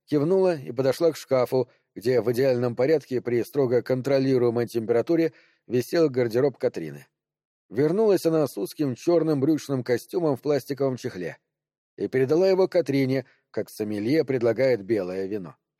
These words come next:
Катрина, сидевшая за трильяжем, кивнула, и горничная взялась за дело. Достала костюм из мешка и разгладила его. Потом оставила его на кровати. Катрина встала, сбросила халат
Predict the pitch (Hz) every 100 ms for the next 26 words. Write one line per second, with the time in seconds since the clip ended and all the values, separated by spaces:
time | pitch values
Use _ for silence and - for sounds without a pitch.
0 | _ _ _ _ - 160 175 185 170 147
1 | 127 123 127 - 117 - - 113 113 156
2 | 139 156 139 139 113 110 107 110 _ _
3 | _ _ 113 135 190 175 160 151 151 147
4 | 110 123 151 127 101 80 78 71 _ _
5 | _ _ _ 170 160 - 135 117 123 110
6 | - 107 98 101 95 - 170 - _ -
7 | 175 143 104 101 92 85 82 78 69 69
8 | _ _ _ _ - - 208 143 - 180
9 | 160 147 127 139 131 - 90 71 67 -
10 | _ _ _ _ _ - 123 120 113 101
11 | - 156 165 - _ _ 92 120 151 139
12 | 123 117 117 143 165